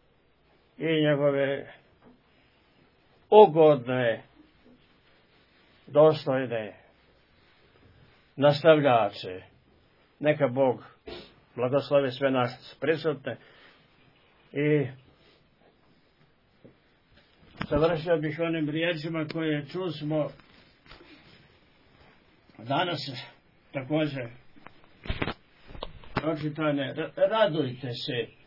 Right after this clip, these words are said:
tamo reče pravedni, ali mi ćemo se svi radovati u Gospodu. I griješni, iako ima pravednih, i oni nek se raduju, i oni imaju pravo. Svi zajedno,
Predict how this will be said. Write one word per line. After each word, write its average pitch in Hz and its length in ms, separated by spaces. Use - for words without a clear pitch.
tamo 165 260
reče 160 380
pravedni, 160 640
ali 147 260
mi 156 300
ćemo 156 180
se 160 160
svi 220 160
radovati 151 720
u 135 40
Gospodu. 113 600
I 165 160
griješni, 139 1080
iako 143 340
ima 143 300
pravednih, 147 600
i 131 120
oni 151 180
nek 127 160
se 127 140
raduju, 127 440
i 135 100
oni 147 240
imaju 139 260
pravo. 135 400
Svi 165 340
zajedno, 170 640